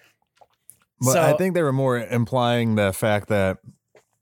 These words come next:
Speaker 1: you know, people get scared because Herman answers the door a lot of times too,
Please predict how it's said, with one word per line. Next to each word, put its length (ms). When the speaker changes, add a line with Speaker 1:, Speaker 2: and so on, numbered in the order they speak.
Speaker 1:
you 60
know, 80
people 340
get 180
scared 420
because 260
Herman 560
answers 380
the 80
door 240
a 40
lot 200
of 80
times 280
too, 380